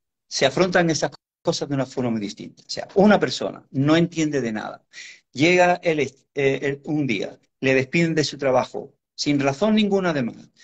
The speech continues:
simplemente porque la empresa no gana lo que tiene que ganar o pasa cualquier cosa ajeno al trabajador y le despiden. Y esa persona tiene que mantener a su familia, tener, eh, eh,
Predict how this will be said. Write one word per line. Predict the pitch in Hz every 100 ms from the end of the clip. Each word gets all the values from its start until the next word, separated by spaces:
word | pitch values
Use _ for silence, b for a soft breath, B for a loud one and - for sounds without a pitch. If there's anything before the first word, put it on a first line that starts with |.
| b
simplemente | - 170 170 175 196 208
porque | 185 -
la | 131
empresa | 120 180 175 156
no | 147
gana | 143
lo | 135
que | 127
tiene | 135 123
que | 120
ganar | 104 123 170 185 B B B
o | 147 139
pasa | 214 220 196
cualquier | 175 143 156 139
cosa | 156 - -
ajeno | 156 - 254 240 202
al | 147
trabajador | 143 127 110 107 95 - _ _ b b b _
y | 180
le | 196
despiden. | 208 - 160 - - _ _ _ _ _ _ _ _
Y | 151 170
esa | 226 247
persona | 190 - - 185 190
tiene | 185 175 180
que | - - _ _ _ _ _ _ _ -
mantener | 165 160 190 240
a | 254
su | -
familia, | - 120 123 98 - _ b b _ _
tener, | 151 151 202 247 - -
eh, | 135 123 123 -
eh, | 117 113 113 113 110 104